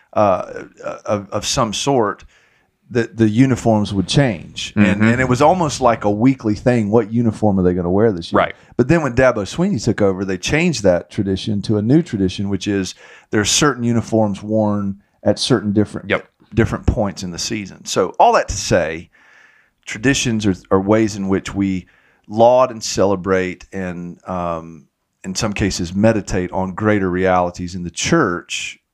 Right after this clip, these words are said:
Speaker 1: That's certainly true. Um, and I think that why, if, if I start with why might we be too quick to hit the eject button, I think that there's a cultural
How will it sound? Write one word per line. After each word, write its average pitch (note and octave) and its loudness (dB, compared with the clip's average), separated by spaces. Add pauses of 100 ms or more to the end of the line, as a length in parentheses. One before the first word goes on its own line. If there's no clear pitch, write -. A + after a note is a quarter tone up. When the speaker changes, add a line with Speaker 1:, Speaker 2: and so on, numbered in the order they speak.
(180)
Speaker 1:
That's F#2 0
certainly F#2+ -2
true. E2+ -6 (720)
Um, F2+ 0
and G2 -4 (380)
I - 4
think C3 -4
that G#2+ 0 (640)
why, A#2+ 2 (100)
if, A2+ -8
if - -2
I G#2 4
start B2+ 2
with G2+ -8
why A2+ 4
might A2 -2
we G#2+ -6
be G2 -6
too A#2+ -6
quick - -4
to G#2+ -6
hit A2+ 0
the G2 2
eject G2+ 0
button, C3+ 0
I G2+ 0
think G2+ -6
that G#2+ 2 (100)
there's G#2+ -4
a F#2+ -6
cultural F#2 -2